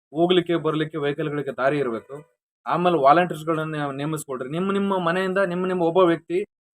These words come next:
ಒಬ್ಬ ಅಂತ ನೋಡು ನಿಮ್ಮ ಗಲ್ಲಿಗೆ ಅಂತ ನೋಡು ಎಲ್ಲರೂ ಸೇವಕರಾಗಿರ್ಬೇಕು. ಏನೋ ಪ್ರಾಬ್ಲಮ್ ಆಗಿದೆ ಅಂತ ಹೇಳಿದ್ನಂದ್ರೆ ನಿಮ್ ಮನೆಯ ಮಾತ್ರ ನೋಡೋದಲ್ಲದೇನೆ ಅಲ್ಲಿ ಇಮಿಡಿಯೇಟ್ಲಿ ಎಲ್ಲರೂ ಹೋಗೋದನ್ನ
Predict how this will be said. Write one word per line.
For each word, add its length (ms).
ಒಬ್ಬ 260
ಅಂತ 100
ನೋಡು 200
ನಿಮ್ಮ 260
ಗಲ್ಲಿಗೆ 320
ಅಂತ 120
ನೋಡು 280
ಎಲ್ಲರೂ 300
ಸೇವಕರಾಗಿರ್ಬೇಕು. 920
ಏನೋ 200
ಪ್ರಾಬ್ಲಮ್ 360
ಆಗಿದೆ 240
ಅಂತ 160
ಹೇಳಿದ್ನಂದ್ರೆ 420
ನಿಮ್ 160
ಮನೆಯ 220
ಮಾತ್ರ 380
ನೋಡೋದಲ್ಲದೇನೆ 840
ಅಲ್ಲಿ 180
ಇಮಿಡಿಯೇಟ್ಲಿ 400
ಎಲ್ಲರೂ 240
ಹೋಗೋದನ್ನ 440